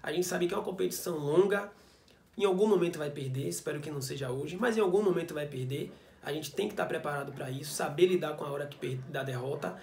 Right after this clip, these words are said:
Mas é importante que o Bahia comece a competição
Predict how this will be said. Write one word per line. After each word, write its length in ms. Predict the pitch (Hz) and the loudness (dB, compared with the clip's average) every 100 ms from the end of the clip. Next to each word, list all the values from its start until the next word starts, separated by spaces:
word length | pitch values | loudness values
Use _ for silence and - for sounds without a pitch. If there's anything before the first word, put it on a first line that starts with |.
| - - - - | -18 -20 -20 -8
Mas 520 | 170 202 208 226 220 | 0 2 4 2 2
é 80 | - | 0
importante 440 | 185 190 175 185 - | -2 0 0 -2 -2
que 80 | |
o 40 | 185 | 0
Bahia 220 | 180 185 | 0 0
comece 360 | 190 175 208 226 | -2 0 0 0
a 40 | |
competição 680 | 202 190 185 185 - 165 | -2 0 0 2 2 0